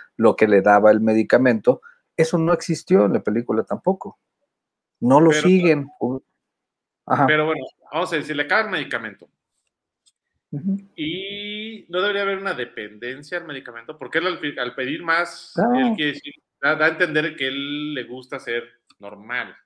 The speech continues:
Speaker 2: ¿no?
Speaker 1: Sí, claro.
Speaker 2: No gusta estar medicado. Pero al, al, al irse le acabando, no muestra una, un estrés, una desesperación por
Speaker 1: Nada.
Speaker 2: no tener medicinas, no muestra
Speaker 1: Nada.
Speaker 2: un, una transformación como tal al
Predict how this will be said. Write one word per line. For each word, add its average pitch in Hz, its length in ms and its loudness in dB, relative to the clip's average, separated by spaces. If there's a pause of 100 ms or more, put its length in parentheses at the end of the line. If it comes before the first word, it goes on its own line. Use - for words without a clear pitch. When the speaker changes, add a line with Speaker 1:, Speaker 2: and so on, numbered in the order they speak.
(160)
Speaker 2:
¿no? 101 340 -20 (100)
Speaker 1:
Sí, 139 240 0
claro. 208 340 4
Speaker 2:
No 220 100 0
gusta 139 320 -12
estar 123 140 -8
medicado. 117 520 -2 (540)
Pero 143 200 0
al, 139 100 -2
al, 156 320 -6
al 139 160 -2
irse 180 180 -8
le 214 80 -2
acabando, 170 760 -6 (540)
no 190 180 -8
muestra 226 460 -6
una, 120 800 -8 (520)
un 143 180 -10
estrés, 151 760 -8 (120)
una 131 160 -8
desesperación 123 560 -4
por 104 100 0
Speaker 1:
Nada. 107 100 -8
Speaker 2:
no 104 60 -20
tener 107 300 -16
medicinas, 139 520 -6 (500)
no 131 140 -10
muestra 151 400 -6 (360)
Speaker 1:
Nada. 110 60 -4 (260)
Speaker 2:
un, 143 760 -12 (760)
una 151 200 -8
transformación 123 1000 -10
como 117 240 -14
tal 123 180 -4
al 104 300 -4